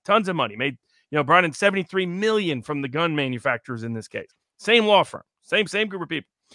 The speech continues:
politically connected to unit U S senators, congressmen, U S attorneys. They got all kinds of allies and connections through that law firm.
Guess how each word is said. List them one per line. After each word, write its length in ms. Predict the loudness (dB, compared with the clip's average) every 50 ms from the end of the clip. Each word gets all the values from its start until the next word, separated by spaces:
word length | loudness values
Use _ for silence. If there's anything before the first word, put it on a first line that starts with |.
| _ _ _ -8
politically 460 | -4 -2 0 0 0 0 0 -4 -4
connected 440 | -4 -2 -2 -2 -2 -4 -6 -14 -20 _ _ _ _ _ _ _ _ _ _ _ _ _ _ -10
to 100 | -8 -6
unit 260 | -4 -4 -4 -4 -4
U 160 | -2 0 2 2
S 140 | 0 0
senators, 480 | -2 -4 -2 0 2 2 2 2 2 -2 _ _ _ _ 0
congressmen, 580 | 4 4 4 6 4 0 -2 0 -2 -2 -2
U 220 | -2 -2 0 0 -2
S 140 | -2 -6 -10
attorneys. 440 | -10 -6 -6 -6 -4 -6 -8 -10 _ _ _ -2
They 120 | 2 4 6
got 140 | 6 8 8
all 160 | 8 8 8
kinds 340 | 6 2 0 0 0 0 0
of 60 | 0
allies 380 | 0 2 2 2 0 0 -2
and 120 | -6 -12 -10
connections 460 | -8 -8 -8 -8 -10 -12 -16 -16 -14
through 120 | -12 -10
that 140 | -10 -10 -12
law 160 | -14 -18 -20 -20
firm. 200 | _ _ -20